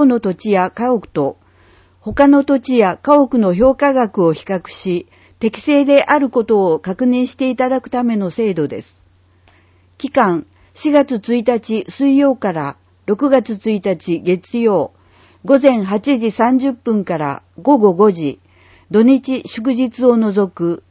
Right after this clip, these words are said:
場所、楠町役場一階、税務課。対象者と縦覧範囲。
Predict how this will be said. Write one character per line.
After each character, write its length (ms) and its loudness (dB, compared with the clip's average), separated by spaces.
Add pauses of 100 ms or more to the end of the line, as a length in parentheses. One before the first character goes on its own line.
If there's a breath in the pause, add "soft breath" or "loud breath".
(680)
場 140 -2
所、 360 0
楠 240 -6
町 300 2
役 240 2
場 160 0
一 120 -2
階、 460 -4
税 160 4
務 220 0
課。 300 -6 (1040)
対 240 2
象 240 -2
者 200 -2
と 260 0
縦 340 0
覧 260 2
範 280 0
囲。 260 -2